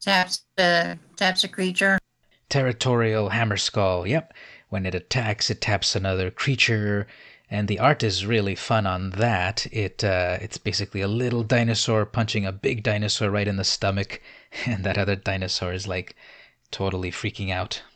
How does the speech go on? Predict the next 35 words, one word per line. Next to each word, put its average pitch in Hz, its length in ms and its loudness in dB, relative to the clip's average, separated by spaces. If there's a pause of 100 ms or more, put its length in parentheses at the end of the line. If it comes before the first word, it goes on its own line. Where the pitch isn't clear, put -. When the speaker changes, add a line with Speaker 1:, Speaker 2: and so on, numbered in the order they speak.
(240)
Speaker 2:
So - 140 0
would 104 180 0
you 104 100 2
say 104 260 6
that 101 240 4
maybe 107 340 2
Ixalan 123 1000 4
is 113 200 0
one 113 160 4
of 107 120 2
your 104 220 2
favorite 110 640 0
blocks 131 500 2
'cause 110 220 0
it's - 160 0
got 101 200 2
the 98 80 -2
dinosaurs 110 540 2
and 104 140 -2
pirates? 131 500 -2 (560)
Speaker 1:
Pretty 247 320 2
much. 180 560 2 (760)
Speaker 2:
When 123 120 4
I 117 80 6
got 120 140 4
back 127 160 4
into 117 160 2
Magic, 117 340 6
I 107 80 8
liked 104 300 4
the 110 420 4
Amonkhet 120 760 4
block, 127 360 -2 (100)
which 113 240 2
was 92 400 2